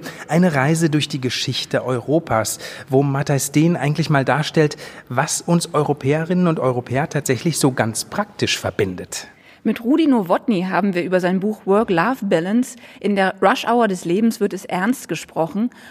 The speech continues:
Speaker 2: Und darin geht er der Frage nach, wie sich Familie und Beruf miteinander vereinbaren lassen.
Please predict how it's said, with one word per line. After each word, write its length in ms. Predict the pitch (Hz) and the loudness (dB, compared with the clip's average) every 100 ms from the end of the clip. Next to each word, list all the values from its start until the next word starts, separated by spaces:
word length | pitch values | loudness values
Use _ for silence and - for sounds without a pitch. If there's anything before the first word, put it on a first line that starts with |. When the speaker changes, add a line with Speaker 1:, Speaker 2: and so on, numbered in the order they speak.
| - | -8
Speaker 2:
Und 160 | 220 190 | -4 2
darin 260 | 190 262 | 4 4
geht 140 | 233 214 | 2 2
er 60 | |
der 140 | 196 185 | 2 0
Frage 320 | - 202 202 | 2 2 2
nach, 260 | 185 180 196 | 0 0 -2
wie 100 | 190 | -2
sich 160 | 190 | -2
Familie 440 | - 190 214 254 240 | 0 0 2 2 2
und 120 | 202 | 2
Beruf 440 | 190 185 226 - | 2 4 0 0
miteinander 460 | 208 196 180 170 165 | -2 0 0 2 0
vereinbaren 580 | - - 185 160 151 151 | 0 0 2 2 2 0
lassen. 400 | 151 - 151 | -2 -2 -4